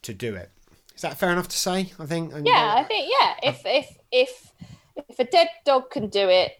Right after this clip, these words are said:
Speaker 2: then it's not behaviour, and you should reframe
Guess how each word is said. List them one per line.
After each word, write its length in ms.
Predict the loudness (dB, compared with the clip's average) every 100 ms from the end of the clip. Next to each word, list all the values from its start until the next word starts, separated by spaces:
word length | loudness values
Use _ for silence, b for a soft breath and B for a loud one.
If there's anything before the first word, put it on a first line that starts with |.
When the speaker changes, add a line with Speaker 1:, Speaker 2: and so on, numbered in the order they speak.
| _ _
Speaker 2:
then 480 | 0 4 4 2 -4 -6
it's 260 | -6 -4
not 220 | -2 -2 -2
behaviour, 760 | 0 0 0 -2 -2 -2 -2 -6 _ -6
and 280 | -2 0 -2
you 80 | -6
should 180 | -6 -8
reframe 1200 | -2 0 0 -4 -4 2 4 4 0 -6 -8 -12